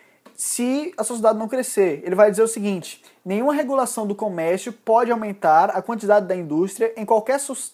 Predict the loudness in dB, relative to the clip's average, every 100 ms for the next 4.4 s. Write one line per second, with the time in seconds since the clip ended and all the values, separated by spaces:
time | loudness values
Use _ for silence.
0 | -10 -2 0 0 -2 -4 -4 -2 2 2
1 | 2 0 -8 -18 -20 -6 2 6 6 4
2 | 0 -4 -6 _ _ _ -6 -4 -4 -4
3 | -4 -2 -2 4 4 4 2 0 -2 -2
4 | 0 0 -2